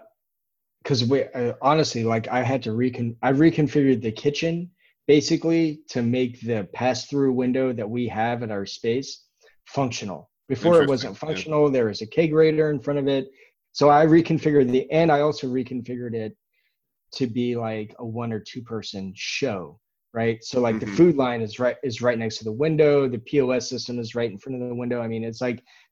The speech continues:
Speaker 1: the nuts and bolts we, we flipped around quite a bit, uh, to make that window the focus and to make the operation kind of focus on the window. So,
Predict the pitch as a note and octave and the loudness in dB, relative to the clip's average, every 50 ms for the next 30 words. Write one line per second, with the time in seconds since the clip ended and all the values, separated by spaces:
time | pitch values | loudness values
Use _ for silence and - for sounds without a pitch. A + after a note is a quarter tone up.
0 | _ - C3 C3 C#3 D3+ D3+ D3+ - C#3+ C3 A2+ A#2+ C3 C3 B2+ A#2+ B2 - - | _ 0 4 6 6 6 6 4 2 -2 -2 0 0 2 2 2 2 0 -4 -10
1 | - B2+ A#2+ A#2 B2+ - C3 B2+ A#2+ A2+ A2 G#2 - _ _ _ _ _ _ - | -8 -6 -6 -6 -6 -8 -8 -6 -6 -6 -6 -8 -10 _ _ _ _ _ _ -20
2 | - - - - _ - - D3+ C3+ A2+ - B2+ A2 G#2+ G#2+ G#2+ G#2+ G#2 G2+ G2 | -20 -20 -20 -20 _ -6 0 0 0 0 0 -4 -2 -2 -2 -2 -2 -4 -6 -8
3 | F#2+ - - - A#2 A2+ G#2+ G2+ F#2+ G#2 A2+ G#2+ G#2 F#2+ - _ _ - A2+ A#2 | -10 -12 -14 -10 -8 -8 -8 -8 -8 -8 -8 -6 -6 -8 -10 _ _ -20 -20 -20
4 | A#2+ - _ _ _ _ _ _ - A#2 A2 G#2+ G#2 G#2 G2+ G2+ G2+ - - - | -20 -20 _ _ _ _ _ _ -8 -6 -6 -4 -4 -4 -6 -6 -10 -12 -12 -10
5 | - A2+ A2 G#2+ - A2+ G#2 F#2+ F#2 A2 A2 A2 G#2+ G2+ G#2+ G#2 G#2 G2 F#2+ F#2 | -6 -6 -6 -4 -4 -4 -6 -6 -6 -6 -6 -6 -6 -6 -6 -6 -6 -8 -8 -10
6 | - - - A2 G#2+ G2+ - A2 G#2 G2+ G2 - - - - _ _ - B2 A2+ | -12 -8 -8 -6 -6 -6 -6 -6 -6 -6 -8 -10 -12 -14 -16 _ _ -8 -4 -4
7 | A2 G#2+ G#2 - C3 B2+ A2+ A2 - _ _ - C#3 A#2+ B2 A#2+ A#2 A2 G#2 G#2+ | -4 -4 -4 -2 -2 -2 -2 -2 -4 _ _ -12 -6 -2 0 0 0 0 2 2
8 | A2 A2+ A2+ A2+ - A2 G#2 G2 - G#2+ G#2 G2 - - G#2+ G2+ A2+ - - G2+ | 2 2 2 0 -4 -6 -8 -6 -8 -8 -8 -8 -6 -8 -8 -8 -8 -10 -8 -8
9 | G2 G#2 G#2 A2 A2 G#2 G2+ F#2+ F#2 - - A2+ A2+ A2+ G#2 G2+ | -8 -6 -6 -4 -4 -4 -4 -6 -8 -6 -2 0 2 0 0 -2